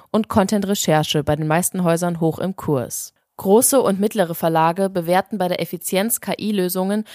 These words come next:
als deutlich nützlicher. Sie investieren aber auch eher in Fortbildungen und Lizenzen.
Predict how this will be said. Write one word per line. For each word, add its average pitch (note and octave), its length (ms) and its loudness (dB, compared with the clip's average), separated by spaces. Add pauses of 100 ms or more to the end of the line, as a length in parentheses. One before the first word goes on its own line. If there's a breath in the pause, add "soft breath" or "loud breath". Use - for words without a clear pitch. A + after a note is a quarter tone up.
(140 loud breath)
als F#3 240 2
deutlich A3 420 2
nützlicher. C#3+ 800 -4 (300)
Sie E3 160 -6
investieren E3+ 580 0
aber D#3+ 240 2
auch - 180 0
eher F#3 240 0
in D#3+ 120 -4
Fortbildungen F#3+ 800 -2
und - 180 -6
Lizenzen. D3 720 -8